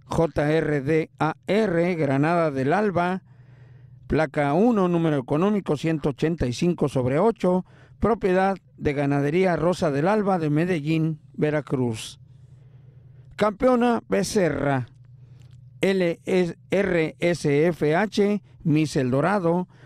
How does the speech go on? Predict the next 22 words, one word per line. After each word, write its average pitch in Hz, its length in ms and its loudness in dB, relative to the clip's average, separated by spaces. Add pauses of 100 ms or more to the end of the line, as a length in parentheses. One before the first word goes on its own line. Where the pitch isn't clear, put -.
(140)
placa 147 360 0
treinta 156 380 -2
y 131 60 -4
siete, 165 560 0 (320)
número 247 320 2
económico 175 760 0 (220)
trescientos 156 680 0
treinta 190 320 0
y 139 80 -2
cinco 170 320 0
sobre 127 300 -2
siete, 190 540 -2 (280)
propiedad 185 480 0
de 156 140 0
Luis 151 300 2
Roberto 151 520 0
Salinas 143 460 0
Falcón, 180 520 0 (260)
de 139 140 0
Rancho 147 360 0
El 123 100 -2
Dorado, 170 540 0